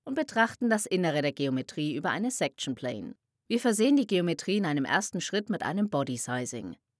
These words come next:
Anschließend selektieren wir den Körper und fügen dem Meshbaum über Rechtsklick Insert Inflation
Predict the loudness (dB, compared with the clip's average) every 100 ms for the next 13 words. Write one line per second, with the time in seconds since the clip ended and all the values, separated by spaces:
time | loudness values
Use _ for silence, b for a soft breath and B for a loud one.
0 | _ 2 2 2 -2 -2 -2 2 0 0
1 | -2 2 2 2 0 0 0 0 0 -2
2 | -2 -4 -2 -2 0 2 2 0 0 0
3 | 0 0 -2 0 0 -2 -6 -6 -6 -8
4 | -18 -6 -2 -2 0 0 0 -2 -8 -4
5 | -4 -2 -2 -2 -4 -6